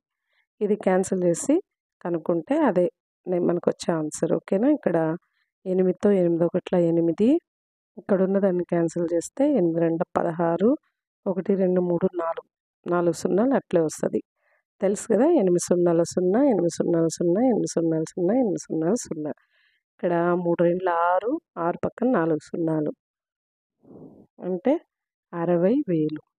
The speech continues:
ఓకేనా? కనిష్ట భాగము అది వాళ్ళ లెక్కలో అడిగింది. ఇది థర్డ్ ఆప్షన్. ఓకేనా? ప్రాబ్లం చూడండి. హరి మరియు తేజ కొంత సొమ్మును లాటరీలో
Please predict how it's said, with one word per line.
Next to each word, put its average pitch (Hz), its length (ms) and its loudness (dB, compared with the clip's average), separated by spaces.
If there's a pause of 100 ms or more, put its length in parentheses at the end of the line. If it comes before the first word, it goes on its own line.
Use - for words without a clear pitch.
(440)
ఓకేనా? 220 360 0 (480)
కనిష్ట 214 380 -2
భాగము 160 480 -2 (400)
అది 165 240 -4 (100)
వాళ్ళ 175 140 2
లెక్కలో 170 320 0
అడిగింది. 151 380 -4 (480)
ఇది 220 240 0 (120)
థర్డ్ 160 240 -2
ఆప్షన్. 160 420 -4 (380)
ఓకేనా? 214 360 -2 (540)
ప్రాబ్లం 165 340 0 (140)
చూడండి. 160 500 -6 (880)
హరి 214 360 -2 (760)
మరియు 185 480 2 (380)
తేజ 180 300 2 (840)
కొంత 202 260 0
సొమ్మును 208 460 2
లాటరీలో 175 600 2